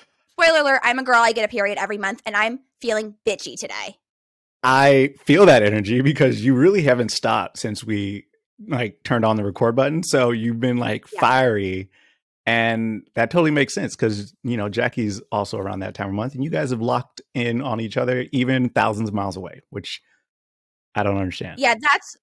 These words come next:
Speaker 1: that's a really fun fact about girlies is that you can just lock it in. Spend one, like, long weekend with someone, you're now locked into their cycle, and it is so annoying. Like, this weekend I was with,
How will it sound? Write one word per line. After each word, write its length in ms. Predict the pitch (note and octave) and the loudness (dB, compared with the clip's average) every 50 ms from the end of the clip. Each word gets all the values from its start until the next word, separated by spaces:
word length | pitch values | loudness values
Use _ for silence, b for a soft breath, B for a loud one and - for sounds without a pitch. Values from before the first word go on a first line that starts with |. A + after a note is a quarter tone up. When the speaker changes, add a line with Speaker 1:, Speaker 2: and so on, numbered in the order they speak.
| _ _ | _ _
Speaker 1:
that's 180 | - D4+ E4 - | -4 -2 -2 -2
a 40 | C5 | -4
really 180 | A#4 F#4 E4 - | -4 -4 -6 -4
fun 220 | - C#4+ C4+ C#4 | -4 -4 -4 -2
fact 220 | C4+ A3 F#3+ - - | -2 -2 -4 -4 -4
about 220 | C4+ A#3 G#3+ - - | -2 -2 -2 -2 -2
girlies 360 | G#3 G3 F#3+ F#3+ G#3+ B3 - | -4 -4 -2 -4 -4 -4 -6
is 80 | A#3 A#3 | -6 -6
that 120 | B3 G3+ | -8 -8
you 100 | A3+ B3 | -8 -8
can 120 | B3 E4 F4 | -6 -6 -4
just 140 | G#4 G4 | -6 -6
lock 400 | - A#3+ G3+ G3+ G3+ G3 A3 A#3+ | -6 -6 -2 2 2 2 2 2
it 80 | - G#3 | -2 -4
in. 280 | G3+ F#3+ F#3 F#3 F#3 F3 - | -4 -4 -6 -8 -12 -16 -16
Spend 320 | A#3+ - - D#4 D#4+ F4 - - | -8 -4 -2 -2 -2 -2 -6 -8
one, 600 | - A3 G#3+ G#3 G#3 G#3+ A3+ A3+ A#3 B3 C4 C#4 C#4 - - | -14 -16 -16 -12 -6 -2 0 0 2 2 0 -2 -4 -8 -8
like, 240 | A#3 A3 G#3 - _ _ _ | -8 -8 -8 -8 _ _ _
long 300 | A3+ A#3 A3+ A3+ A3+ A3+ | -6 -2 -2 -2 -2 -2
weekend 280 | A3 G#3+ G#3+ A3+ A3+ | -6 -6 -6 -6 -4
with 100 | A#3+ B3 | -4 -4
someone, 420 | B3 C#4 C4 C4 C4 C4+ C#4 D4+ D#4 - _ | -4 -4 -2 -2 -2 -2 -2 -4 -8 -10 _
you're 200 | - A#3 C4 C#4 C#4+ | -8 -2 0 0 2
now 200 | C#4+ C4 B3+ B3 | 4 4 4 4
locked 280 | B3+ A#3 - E4 - | 2 2 2 0 -2
into 240 | G#3+ G#3 G#3+ A#3 B3+ | -6 -8 -6 -6 -2
their 140 | G#3 G3+ G#3 | -2 -2 -2
cycle, 380 | A3 - G3 F#3+ - A#3+ A#3+ - | 0 -2 -4 -4 -2 -4 -4 -2
and 120 | - A#3 A#3+ | -4 -4 -4
it 100 | B3 B3+ | -4 -6
is 160 | C4 C#4 - _ _ _ _ _ | -6 -6 -8 _ _ _ _ _
so 420 | - - - - - A3+ G#3+ G#3+ G#3 | -20 -14 -12 -6 0 0 0 0 0
annoying. 460 | G3+ G3 F#3+ F#3+ F#3+ F#3 F3+ F3 F3+ | -4 -6 -6 -6 -6 -8 -8 -8 -6
Like, 180 | F#3 F#3 F#3+ - | -6 -8 -6 -6
this 160 | G#3 G#3+ - | -8 -8 -8
weekend 320 | A3+ G#3 - A3 A3 A3+ A3 | -10 -6 -4 -4 -2 0 0
I 80 | G#3 | 0
was 160 | G3 G3+ G3+ | -2 -2 -4
with, 200 | G#3+ G3 F#3+ - | -4 -6 -6 -6